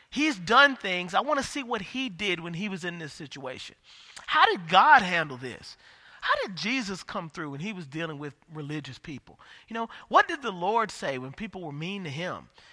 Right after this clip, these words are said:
You know, what about when people stole or took stuff? What did he say we should do? You know, how should we act when we're offended? What about when we don't wanna forgive?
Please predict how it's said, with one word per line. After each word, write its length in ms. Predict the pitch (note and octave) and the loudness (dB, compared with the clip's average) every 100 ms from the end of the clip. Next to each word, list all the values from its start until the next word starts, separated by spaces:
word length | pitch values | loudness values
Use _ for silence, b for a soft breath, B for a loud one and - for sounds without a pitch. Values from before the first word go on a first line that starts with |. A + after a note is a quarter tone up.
| b | b
You 100 | A#3 | -6
know, 60 | |
what 160 | G#3+ E4 | 0 2
about 220 | F#4 - | 4 4
when 80 | B3+ | 2
people 260 | - C4 G3+ | -4 -8 -8
stole 640 | - - G#3+ A3+ D3+ B2+ | -10 -4 0 0 -2 -6
or 100 | B2 | -10
took 320 | - B3+ - | -10 -12 -12
stuff? 320 | - - - | -10 -10 -10
What 160 | - C#4 | -10 -6
did 60 | D#4 | -4
he 140 | D4+ | -6
say 220 | - F3 | -8 -10
we 140 | D#3+ D#3 | -8 -10
should 240 | - A#2+ | -10 -12
do? 200 | A#2 F2+ - b b b | -14 -16 -18 b b b
You 80 | A3 | -4
know, 60 | |
how 200 | G#3+ D#4+ | 4 6
should 220 | G4+ F4 D#4 | 6 2 -4
we 160 | D4+ | 0
act 260 | - B3+ B3 | 4 4 4
when 140 | A#3+ | -6
we're 160 | A3+ A#3 | -4 -6
offended? 580 | - - G#3+ G3 A2 - B B | -6 -6 -6 -4 -8 -12 B B
What 140 | E4+ | 2
about 220 | G#4 E4 E4 | 8 8 8
when 100 | D4+ | 4
we 100 | C#4 | 2
don't 260 | F3+ - | 2 2
wanna 220 | D4 D4 | 2 0
forgive? 720 | B3+ D#3 C3 A3 D4 B2 - | -2 -8 -6 -4 -2 -4 -8